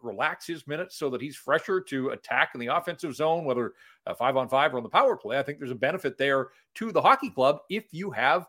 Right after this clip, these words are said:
capable fill-ins. And I think the Canucks do with Teddy Bluger, and Rick Tocchet again this morning was talking about Dakota Joshua.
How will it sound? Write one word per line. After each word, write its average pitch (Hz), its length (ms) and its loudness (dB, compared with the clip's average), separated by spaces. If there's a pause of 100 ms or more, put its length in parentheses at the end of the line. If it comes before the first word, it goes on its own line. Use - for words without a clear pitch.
capable 156 720 -6
fill-ins. 135 480 -8
And 127 100 -2
I 123 60 -2
think 165 180 -10
the - 80 -16
Canucks 143 280 -6
do 175 460 -2 (360)
with 143 480 2 (340)
Teddy 101 180 -8
Bluger, 208 520 -2 (320)
and 110 280 -6
Rick 123 140 -8
Tocchet 139 280 0
again 135 360 -2
this - 160 -14
morning 175 200 -4
was 147 100 -10
talking 131 260 0
about 123 160 -2
Dakota 113 260 -8
Joshua. 160 760 4